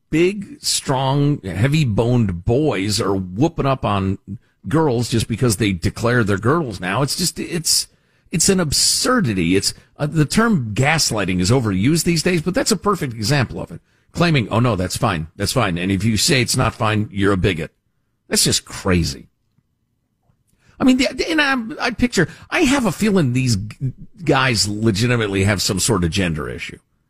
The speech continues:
'Cause I, I'm picturing myself as a high school baseball pitcher just firing fastballs past a bunch of sixteen-year-old girls and slamming my fist into my mitt.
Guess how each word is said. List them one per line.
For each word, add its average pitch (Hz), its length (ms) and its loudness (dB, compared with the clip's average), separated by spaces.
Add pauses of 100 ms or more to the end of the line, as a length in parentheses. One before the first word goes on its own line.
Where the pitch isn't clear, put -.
(680)
'Cause 151 160 2
I, 165 100 0
I'm 156 160 0
picturing 214 360 0
myself 104 480 0
as 87 120 -6
a 90 80 -6
high 139 160 2
school 113 340 0
baseball 92 560 0
pitcher - 480 -2 (400)
just - 720 -2
firing 120 720 -4
fastballs 95 840 -2
past 123 380 0
a 110 40 2
bunch 113 220 0
of 98 80 -2
sixteen-year-old 98 760 0
girls 95 260 -2 (280)
and 143 140 -2
slamming - 600 0
my 90 100 0
fist - 400 0
into 120 140 0
my 95 140 0
mitt. 90 220 -2